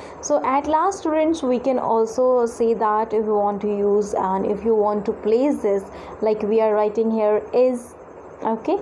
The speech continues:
uh, we are writing am, we are writing are, so instead to write or is not, am not, are not,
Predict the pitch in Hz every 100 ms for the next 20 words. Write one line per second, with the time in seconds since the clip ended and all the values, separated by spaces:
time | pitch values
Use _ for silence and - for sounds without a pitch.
0 | - - - 208 208 214 208 220 214 220
1 | 214 214 233 233 269 285 294 - - 214
2 | 208 214 208 214 208 - 240 285 294 294
3 | - - 302 330 - 294 311 - 359 330
4 | 285 294 294 247 254 262 262 - - 247
5 | 202 208 240 240 254 - - - 214 214
6 | 208 208 226 226 247 240 - - 196 196
7 | 190 196 214 202 262 -